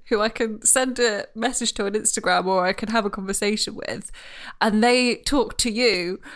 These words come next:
like you're not mental <laughs> for wanting to do this stuff, that makes such a huge difference in the way that you approach that thing you want to do, I always think.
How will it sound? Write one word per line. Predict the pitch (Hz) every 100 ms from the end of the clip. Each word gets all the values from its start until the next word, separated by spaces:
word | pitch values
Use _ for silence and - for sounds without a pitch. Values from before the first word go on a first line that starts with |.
| -
like | 196 185 -
you're | 226 220
not | 208
mental | 226 233 233 247 185
<laughs> | 262
for | 302
wanting | 269 262 - 254
to | 285
do | 269 247
this | 220 269
stuff, | - - 196 233 285 - - - - - _ -
that | 254 -
makes | 240 247 190 202 - - - _
such | - - - -
a | 254
huge | 247 247 196 -
difference | 254 - - 170 170 - - -
in | 208 202 208 - - - - _ - -
the | 233
way | 196 240 240 233
that | 220 -
you | 220 208
approach | 208 - 214 - 214
that | 202 -
thing | 214
you | 190 196
want | 202 196 -
to | 196
do, | 208 208 170
I | 156
always | 147 175 -
think. | - 107 - -